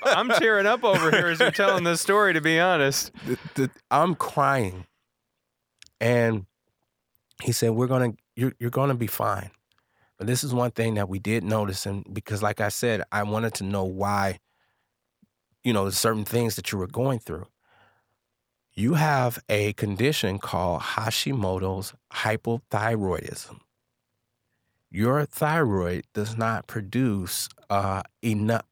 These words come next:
Speaker 2: Well, I produce too much.
Speaker 1: Too much, yeah.
Speaker 2: I produce too much of the thyroid, um,
Speaker 1: Hormone or
Speaker 2: hormone.
Speaker 1: whatever it's called, yeah.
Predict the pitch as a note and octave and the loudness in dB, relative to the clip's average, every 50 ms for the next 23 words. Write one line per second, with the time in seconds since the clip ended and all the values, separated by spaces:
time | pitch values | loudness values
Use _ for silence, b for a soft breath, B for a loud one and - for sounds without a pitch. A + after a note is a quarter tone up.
0 | _ _ A#2+ A2+ A2+ - - - G#2+ G#2+ - - A#2+ G#2 G#2 A#2+ A2 G#2 - - | _ _ 0 0 0 0 0 -2 -2 -2 0 -2 -6 -4 -2 -4 -4 -2 -4 -4
1 | - - - - - - G3+ E3 G#2 G2+ - - - - - - A2 G2 E2+ E2+ | -6 -6 -6 -4 -2 0 0 0 0 -2 -4 -8 -8 -6 -4 -2 -2 -4 -4 -6
2 | - - - - A2 - _ _ _ _ _ _ _ _ _ _ _ _ - G#2+ | -8 -10 -10 -10 -14 -18 _ _ _ _ _ _ _ _ _ _ _ _ -2 -2
3 | A#2+ - - B2+ B2 B2 A2 G2+ - - - - - F#3+ E3+ C#3+ B2 A2+ A2 - | -2 -2 -2 -2 0 0 0 -2 -2 -4 -4 0 0 0 2 2 2 2 0 -2
4 | - - G#2 G#2 G2+ G2+ G#2 G2+ - - A2 G#2+ G#2 G2 F2+ F2+ F2+ F2+ F2 F2 | -4 -2 -2 -2 -2 -2 -4 -6 -4 0 0 0 0 0 -2 -2 -4 -2 -4 -4
5 | F2 - _ _ _ _ _ _ - F#2 F2+ F2 E2+ - - G2 F2 - _ _ | -6 -10 _ _ _ _ _ _ -4 -2 -2 -2 -2 -6 -8 -10 -12 -18 _ _
6 | _ _ _ _ _ _ _ _ _ _ _ - - A2 G2+ F#2+ G2 G2 G2 G2 | _ _ _ _ _ _ _ _ _ _ _ -4 -2 -2 0 0 -2 -2 -2 -2
7 | F#2+ G2 B2 B2 A#2 A2 F#2+ F2 - F#2 F#2 F2+ F#2 F2+ F2 F2+ F2 F2 - - | 0 2 2 2 4 2 2 0 0 -2 -2 -2 -4 -4 -4 -4 -6 -6 -6 -8
8 | - - G2+ F2+ E2+ E2+ E2+ F2 F2+ F2 E2+ E2+ | -10 -10 -8 -8 -8 -8 -8 -6 -6 -6 -6 -8